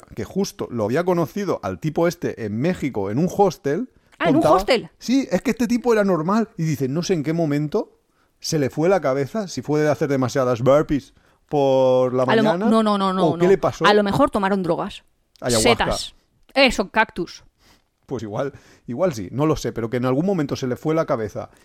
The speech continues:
Speaker 1: y empezó a contar
Speaker 2: Eso da
Speaker 1: todas
Speaker 2: para,
Speaker 1: las historias
Speaker 2: para
Speaker 1: y
Speaker 2: otro capítulo
Speaker 1: que, que
Speaker 2: de
Speaker 1: tampoco
Speaker 2: viajeros que se, que se la juegan.
Speaker 1: Bueno,
Speaker 2: Porque
Speaker 1: pero
Speaker 2: yo
Speaker 1: eso
Speaker 2: creo
Speaker 1: es
Speaker 2: que
Speaker 1: otro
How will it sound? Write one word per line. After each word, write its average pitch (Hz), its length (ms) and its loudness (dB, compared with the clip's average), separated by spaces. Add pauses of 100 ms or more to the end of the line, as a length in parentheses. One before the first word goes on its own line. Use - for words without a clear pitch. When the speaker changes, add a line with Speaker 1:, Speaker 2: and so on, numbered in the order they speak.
(140)
Speaker 1:
y 131 80 -2
empezó 131 460 -2
a 156 120 2
contar 135 320 0
Speaker 2:
Eso - 80 -6
da 147 80 4
Speaker 1:
todas 147 60 2
Speaker 2:
para, 269 160 4
Speaker 1:
las - 100 -4
historias 151 420 -2
Speaker 2:
para 202 120 4
Speaker 1:
y 262 40 4
Speaker 2:
otro 302 200 -2
capítulo 277 420 0
Speaker 1:
que, 349 60 0
que 233 60 4
Speaker 2:
de 214 60 2
Speaker 1:
tampoco 202 240 0
Speaker 2:
viajeros 262 500 0
que 240 120 -4
se, 202 280 -6
que 202 140 -6
se 180 280 -4
la 165 100 -6
juegan. 190 320 -6
Speaker 1:
Bueno, - 60 -20 (240)
Speaker 2:
Porque 196 160 0
Speaker 1:
pero 226 80 4
Speaker 2:
yo 269 60 4
Speaker 1:
eso - 20 2
Speaker 2:
creo 311 120 2
Speaker 1:
es 247 60 -2
Speaker 2:
que 240 60 2
Speaker 1:
otro 156 100 -2